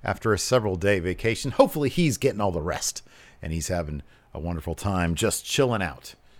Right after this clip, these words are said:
I don't even know where he went on his <laughs> vacation to, to be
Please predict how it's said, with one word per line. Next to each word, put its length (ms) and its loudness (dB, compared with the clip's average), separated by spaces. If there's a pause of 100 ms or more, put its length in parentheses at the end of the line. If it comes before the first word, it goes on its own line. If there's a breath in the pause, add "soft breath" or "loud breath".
(140 soft breath)
I 100 -4
don't 140 -2
even 120 -4
know 120 -4
where 240 0
he 120 -6
went 200 -2
on 60 -6
his 160 -8
<laughs> 0 -
vacation 560 0
to, 180 -4
to 100 -6
be 100 -6